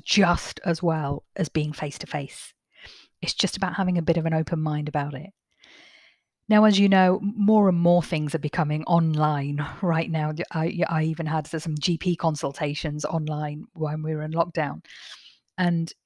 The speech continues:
who would have thought a couple of years ago we would be doing that? But we are.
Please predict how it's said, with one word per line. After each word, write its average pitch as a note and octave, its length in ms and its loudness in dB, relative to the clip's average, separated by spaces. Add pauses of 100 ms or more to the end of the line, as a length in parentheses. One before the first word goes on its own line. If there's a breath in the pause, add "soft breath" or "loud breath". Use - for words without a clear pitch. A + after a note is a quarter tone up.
who G3 140 8
would F#3 140 6
have E3+ 80 4
thought F3+ 280 6
a C3 40 -4
couple D#3+ 220 -8
of D#3+ 60 -2
years E3 200 0
ago D#3 160 -2
we E3 160 -2
would D#3 120 -4
be D#3+ 80 -4
doing F#3+ 280 4
that? D#3 180 -2
But - 120 2
we G#3 140 6
are. F#3+ 380 2